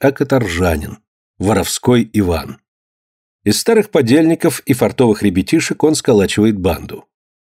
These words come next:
А в это время в городе идут бесконечные бои между гайдамаками и белыми. Пользуясь неразберихой, банда Япончика берет на ближних мельницах почтовое отделение. Куш приличный, но все же меньше, чем ожидалось.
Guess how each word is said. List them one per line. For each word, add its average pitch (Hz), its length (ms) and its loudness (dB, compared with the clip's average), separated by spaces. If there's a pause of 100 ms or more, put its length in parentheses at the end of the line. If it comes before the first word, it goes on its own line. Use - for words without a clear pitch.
(480)
А 101 120 0
в 127 40 4
это 196 160 4
время 185 260 4
в 120 80 2
городе 151 420 4
идут 165 180 2
бесконечные 143 720 2
бои 135 300 4
между 113 320 2
гайдамаками 104 720 2
и 104 200 -2
белыми. 80 560 -4 (680)
Пользуясь 131 500 4
неразберихой, 104 720 2
банда 143 320 4
Япончика 151 560 2
берет 131 320 2
на 113 120 2
ближних 113 400 2
мельницах 139 580 2
почтовое 110 560 2
отделение. 90 800 -4 (520)
Куш 196 320 2
приличный, 175 640 2
но 165 200 0
все 156 180 0
же 143 100 6
меньше, 127 380 2
чем 107 280 0
ожидалось. 104 640 -4